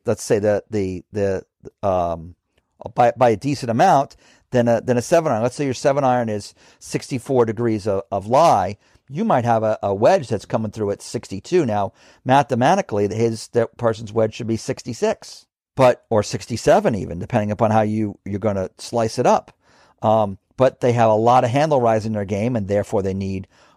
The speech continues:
a more upright lie on the, on the rest of irons, assuming they're not gonna work on it, which is something we always would talk with them about. Um, but they don't do that with that shorter shot, so their wedge needs to be a lot flatter.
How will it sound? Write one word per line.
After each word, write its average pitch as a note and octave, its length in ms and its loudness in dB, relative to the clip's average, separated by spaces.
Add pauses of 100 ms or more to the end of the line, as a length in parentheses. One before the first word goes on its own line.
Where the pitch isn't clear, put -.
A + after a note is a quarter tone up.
a G2 60 -10
more G2 440 -2
upright A2+ 420 2
lie G2+ 280 4
on G2 100 -2
the, G2 140 -8
on F#2+ 120 -2
the F#2+ 100 -2
rest - 260 -4
of F#2 100 -6
irons, G2+ 320 -2
assuming A2+ 340 -2
they're G#2+ 100 0
not G#2 140 0
gonna G2+ 140 -2
work G2 240 0
on G2 200 -2
it, - 100 -8
which A2+ 180 -8
is - 60 -16
something - 180 -4
we G2 120 -2
always G2 320 -2
would - 140 -12
talk - 260 -8
with F#2 100 -10
them F2+ 80 -8
about. F#2 400 -6 (420)
Um, A2+ 360 0 (200)
but A#2+ 120 -2
they C#3 80 4
don't C#3+ 240 0
do A3 180 -4
that D3 260 2
with B2+ 200 -2
that B2 280 2 (260)
shorter C3+ 380 0
shot, D#3+ 460 2 (120)
so - 180 -12
their G#2+ 140 -2
wedge G#2 280 -4
needs G#2 160 -12
to - 60 -20
be G2 60 -8
a G2 60 -4
lot F#2 220 -6
flatter. E2 420 -10